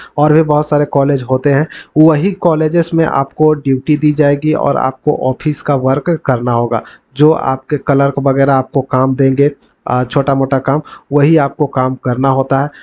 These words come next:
और, अ, इस जॉब में छो-, जो चपरासी पद है, तो आप समझते ही होंगे कि चपरासी को, अ,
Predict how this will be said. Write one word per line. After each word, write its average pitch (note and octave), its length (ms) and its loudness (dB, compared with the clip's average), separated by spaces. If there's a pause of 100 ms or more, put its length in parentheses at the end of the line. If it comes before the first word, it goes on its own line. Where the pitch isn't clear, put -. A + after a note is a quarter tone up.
(140)
और, B2+ 280 0
अ, B2 320 -4 (120)
इस C3 280 -4
जॉब C#3 260 2
में C#3 200 0 (120)
छो-, C3 420 0
जो C3 240 -2
चपरासी B2+ 440 -2
पद C#3 260 -2
है, C#3 80 0
तो C3+ 100 -2
आप C3 140 -2
समझते B2+ 420 -2
ही C#3+ 80 0
होंगे C#3 260 -2
कि C3+ 100 -4
चपरासी C3 540 -4
को, C3+ 140 -2
अ, C3+ 60 -10